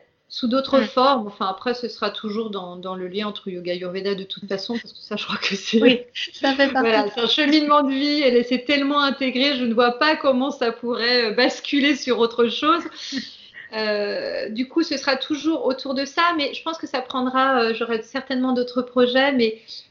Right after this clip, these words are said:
Speaker 1: euh, peut-être dans une dizaine d'années où, où les enfants seront aussi, euh, plus grands, parce que je sens
Speaker 2: Mm.
Speaker 1: que le, le, le, le,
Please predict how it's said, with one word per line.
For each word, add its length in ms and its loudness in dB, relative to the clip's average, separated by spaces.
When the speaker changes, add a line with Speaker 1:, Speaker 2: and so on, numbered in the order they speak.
Speaker 1:
euh, 160 -2
peut-être 640 -2
dans 240 -4
une 200 -6
dizaine 340 -2
d'années 560 2
où, 400 -2
où 40 -6
les 180 -4
enfants 320 -4
seront 240 -6
aussi, 440 -4
euh, 120 -2
plus 260 -10
grands, 720 2
parce 220 -4
que 100 0
je 100 -4
sens 280 -2
Speaker 2:
Mm. 60 -2
Speaker 1:
que 200 0
le, 160 -2
le, 300 -6
le, 300 -8
le, 580 -4